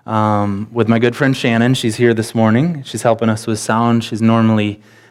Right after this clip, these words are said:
up at the Beloit campus, but we did student ministry for a long time.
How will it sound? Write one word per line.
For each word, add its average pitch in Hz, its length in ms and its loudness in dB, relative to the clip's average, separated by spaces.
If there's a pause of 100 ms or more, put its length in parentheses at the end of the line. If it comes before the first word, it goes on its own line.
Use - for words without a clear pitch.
up 127 140 0
at 113 80 -2
the 117 60 -4
Beloit 113 280 2
campus, 120 380 -2
but 117 100 -2
we 135 140 0
did 165 180 2
student 135 320 0
ministry 117 320 0
for 107 140 -4
a 104 60 2
long 117 280 0
time. 107 380 -4